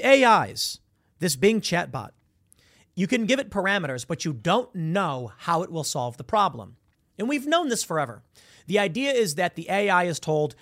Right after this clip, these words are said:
"End world war," and it goes, "You got it," and then wipes out humanity. Be careful what you wish for, you just might get it. It's like the genie trope.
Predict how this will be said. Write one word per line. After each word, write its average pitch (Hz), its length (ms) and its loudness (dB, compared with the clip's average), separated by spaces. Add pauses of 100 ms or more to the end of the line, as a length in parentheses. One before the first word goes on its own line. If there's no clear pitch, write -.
(140)
"End 269 440 0
world 180 500 4
war," 127 360 -2
and 147 80 -4
it 156 80 -4
goes, 151 260 -2
"You 196 200 -2
got 269 260 6
it," 214 140 -2
and 180 100 2
then 165 160 0
wipes 151 300 0
out 143 140 -6
humanity. 117 440 -12 (640)
Be 160 100 -4
careful 220 480 0
what 170 220 0
you 180 120 0
wish 202 280 0
for, 160 260 -2
you 143 180 -2
just 139 320 -6
might 131 300 -10
get 139 160 -6
it. - 180 -18 (340)
It's - 140 -6
like 320 120 4
the 320 80 -2
genie 285 340 -2
trope. - 360 -10